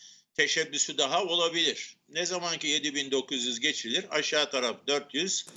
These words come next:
dört yüz, dokuz yüz, beş yüz puan, yedi dokuz yüz, beş yüz, sekiz bin dört yüz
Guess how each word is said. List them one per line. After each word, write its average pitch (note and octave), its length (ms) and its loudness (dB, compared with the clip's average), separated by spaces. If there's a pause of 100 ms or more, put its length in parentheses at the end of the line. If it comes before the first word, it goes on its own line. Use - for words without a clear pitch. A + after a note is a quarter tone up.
(640)
dört E3 260 2
yüz, C#3 180 -4
dokuz C3+ 360 0
yüz, G2+ 280 -6
beş D#3 240 0
yüz D#3 140 -6
puan, D#3+ 340 2
yedi D#3 260 2
dokuz B2+ 360 0
yüz, G2+ 160 -8
beş G2 280 -6
yüz, G2+ 120 -10
sekiz C#3 340 0
bin D3+ 140 -6
dört D#3 260 0
yüz D#3 360 -4